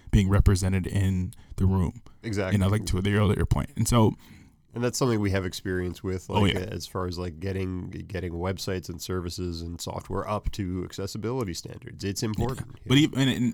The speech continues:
Speaker 1: I think it's also really great, and I'm happy for the team here because everybody championed it. Everybody was like, "No, we have to do this. It's important." It's like, and I think that's the last point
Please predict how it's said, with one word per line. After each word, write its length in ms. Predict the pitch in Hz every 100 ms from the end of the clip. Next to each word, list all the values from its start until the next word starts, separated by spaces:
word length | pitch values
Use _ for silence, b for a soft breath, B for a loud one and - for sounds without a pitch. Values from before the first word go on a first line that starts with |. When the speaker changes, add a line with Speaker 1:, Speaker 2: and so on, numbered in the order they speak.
| -
Speaker 1:
I 120 | 120
think 260 | - 135 110
it's 140 | 110
also 260 | 113 139 113
really 220 | 110 107
great, 240 | 101 101
and 80 | 107
I'm 80 | 98
happy 280 | 104 90 101
for 420 | - 101 92 - -
the 120 | 110
team 220 | - 101
here 240 | 98 107 117
because 340 | 104 107 104
everybody 500 | 98 104 110 110 107
championed 520 | 95 113 110 104 98 76
it. 120 | 73
Everybody 220 | 107 110
was 100 | 104
like, 80 | 113
"No, 180 | 117 110
we 120 | 104
have 200 | 117 107
to 60 |
do 160 | 101 98
this. 200 | 95 -
It's 180 | 104 110
important." 480 | 98 113 107 - -
It's 140 | 110 -
like, 160 | 113 B B B B -
and 320 | 113 110 85 -
I 120 | 117
think 160 | 113 107
that's 140 | 107
the 100 | -
last 260 | 107 92 -
point 260 | - 101